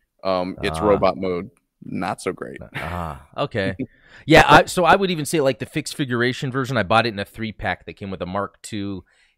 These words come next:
Speaker 2: and Hyakushiki, but they all had real type markings, and I loved it.
Speaker 1: I know you're a sucker for real type markings.
Speaker 2: Yeah, yeah, but that Zeta, it, it just, it made me mad because it's like, "Ah, I spent a hundred for this three-pack," which was,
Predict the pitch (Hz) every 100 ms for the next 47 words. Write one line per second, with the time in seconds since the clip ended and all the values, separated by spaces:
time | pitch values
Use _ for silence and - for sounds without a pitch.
0 | - 90 95 92 - - 110 98 107 101
1 | - _ _ _ 123 104 131 127 120 101
2 | 131 139 123 92 82 - 58 - 95 82
3 | _ _ _ _ _ _ _ _ 123 127
4 | 131 101 85 - 107 117 120 113 - 131
5 | 117 113 104 107 107 - 101 104 92 135
6 | 131 87 - - 107 127 101 113 139 123
7 | - _ - - _ _ _ _ _ _
8 | 147 _ _ 107 - 113 107 110 123 104
9 | 101 104 110 110 101 117 - 127 131 175
10 | 226 127 87 98 147 170 156 - 120 127
11 | 113 120 117 117 98 - 143 131 98 117
12 | 104 87 - 85 - - 104 - 73 57
13 | - - - - 440 415 -